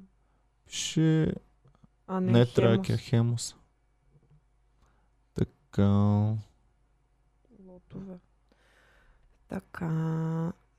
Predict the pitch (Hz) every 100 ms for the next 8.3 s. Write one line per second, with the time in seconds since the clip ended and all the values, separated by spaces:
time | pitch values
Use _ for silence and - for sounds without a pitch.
0 | _ _ _ 180 180 190 - 233 254 233
1 | 208 185 185 - 185 190 208 202 - 180
2 | 180 220 254 - 185 - - 208 185 170
3 | 175 170 156 151 - _ _ _ _ _
4 | _ _ _ _ _ _ _ _ _ _
5 | _ _ _ _ _ _ 120 120 120 117
6 | 131 127 131 135 - 147 143 - 131 131
7 | 127 127 127 120 117 110 110 - 110 104
8 | 104 - -